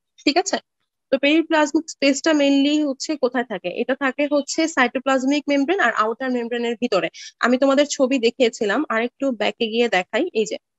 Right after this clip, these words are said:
আমি তোমাদের দেখিয়েছিলাম যে হচ্ছে এটা হচ্ছে cytoplasmic membrane আর এটা হচ্ছে outer membrane। এই দুইটার মাঝখানে যে space,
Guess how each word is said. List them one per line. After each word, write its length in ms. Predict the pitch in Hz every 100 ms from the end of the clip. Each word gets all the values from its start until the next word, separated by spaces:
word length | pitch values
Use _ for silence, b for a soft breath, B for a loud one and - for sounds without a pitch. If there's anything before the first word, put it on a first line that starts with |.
| _ _ _
আমি 140 | 220
তোমাদের 320 | 233 254 269 247
দেখিয়েছিলাম 640 | 269 277 262 226 185 190
যে 180 | 214 240
হচ্ছে 360 | 220 - 285
এটা 280 | 277 240 269
হচ্ছে 200 | 269 285
cytoplasmic 640 | - 247 262 262 262 285 285
membrane 320 | 285 285 370 - -
আর 240 | 196 196 202
এটা 200 | 226 247
হচ্ছে 260 | 233 -
outer 360 | - 208 208 233
membrane। 360 | 214 202 233
এই 220 | 349 240 240
দুইটার 300 | 240 294 285
মাঝখানে 420 | 277 - 302 277
যে 160 | 285
space, 340 | 277 - 180